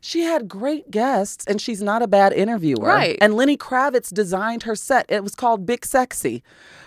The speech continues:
Speaker 2: Uh-huh.
Speaker 1: Uh, <laughs> it was, her set was called Big Sexy, and Lenny Kravitz designed it.
Speaker 2: Okay.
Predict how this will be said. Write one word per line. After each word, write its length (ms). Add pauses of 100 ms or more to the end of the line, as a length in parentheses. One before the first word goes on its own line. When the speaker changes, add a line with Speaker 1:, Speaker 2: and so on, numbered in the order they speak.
(140)
Speaker 2:
Uh-huh. 680
Speaker 1:
Uh, 100 (200)
<laughs> 220
it 120
was, 140
her 160
set 300
was 160
called 320
Big 180
Sexy, 460
and 100
Lenny 220
Kravitz 420
designed 540
it. 160
Speaker 2:
Okay. 340